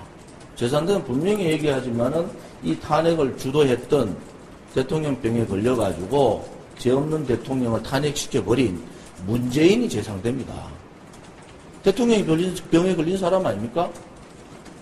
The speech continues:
자본주의, 특히 자유민주주의 국가에서 촛불이라는 민중민주주의를 들고 나오면서 이러한 탄핵을 결정했는 데 대해서는 분명한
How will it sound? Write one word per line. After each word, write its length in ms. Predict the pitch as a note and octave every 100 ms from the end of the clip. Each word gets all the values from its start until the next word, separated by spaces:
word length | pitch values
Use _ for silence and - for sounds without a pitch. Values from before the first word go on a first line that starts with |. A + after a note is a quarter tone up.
| - -
자본주의, 680 | D3 E3 G#3 A#3 A3+ F3 B2 - - -
특히 440 | G#3+ G#3+ G3 D3 -
자유민주주의 800 | - F3 G#3 F3+ E3+ E3+ G#3 F#3+
국가에서 420 | - D3 C#3 C3 B2+
촛불이라는 640 | A#3 A3+ E3+ C#3+ C3+ A#2
민중민주주의를 1040 | C3+ D3 F3 F3 F3 F#3 A3+ G#3+ E3 D3+ A#2
들고 240 | F#3 E3+
나오면서 920 | B2 A#2+ D#3 B2 - C#3+ D#3+ G#2+ - - - - - -
이러한 300 | F#3+ G#3+ F#3+
탄핵을 460 | - E3 F#3+ F3 B2+
결정했는 600 | G3 F3 E3 D3 E3 E3+
데 180 | C3 A2+
대해서는 340 | A2 A#2 B2
분명한 760 | - C3 D#3 F3+ G#3+ D#3 -